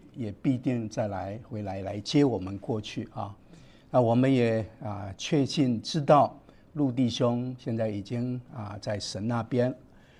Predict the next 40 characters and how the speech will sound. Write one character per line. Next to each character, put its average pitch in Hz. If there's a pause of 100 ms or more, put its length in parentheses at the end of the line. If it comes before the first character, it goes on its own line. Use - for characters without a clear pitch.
(280)
那， 101 (280)
啊， 117 (100)
我 113
们 113
在 139
这 170
个 156
时 135
候， 143 (500)
啊， 107
不 165
舍， 95 (420)
但 120
是 117
我 110
们 131 (160)
也， 104 (220)
啊， 113
为 113
他 110
现 110
在， 107 (200)
啊， 117
在 104 (380)
神 117
的 123
国 117
度 139
里 110
头， 107 (480)
啊， 110
在 113
神 110
的 120
怀 104
抱 110
中， 113
我 117
们 98
也， 101